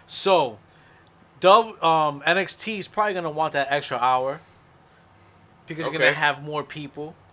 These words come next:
Speaker 1: Um, and a lot of more people are gonna wanna leave N X T because to me, N X T is just a little,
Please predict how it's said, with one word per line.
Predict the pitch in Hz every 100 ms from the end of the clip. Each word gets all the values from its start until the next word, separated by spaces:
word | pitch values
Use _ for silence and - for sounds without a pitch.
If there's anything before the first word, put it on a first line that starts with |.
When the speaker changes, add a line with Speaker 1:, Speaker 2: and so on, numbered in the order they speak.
| _ _ _ _ _ _ - _
Speaker 1:
Um, | 143 143 139 135 131 120 _ _ _ _ _ _
and | 165
a | 156
lot | 160 151
of |
more | 156 156
people | 180 165 147
are |
gonna | 139 131
wanna | 135
leave | 131 139 131
N | 131
X | 123 -
T | 175 151
because | 127 127 120
to | 123
me, | 143 143
N | 131
X | 135 -
T | - 160 139 - - -
is | 139 131
just | 143 143
a |
little, | 139 147 135 127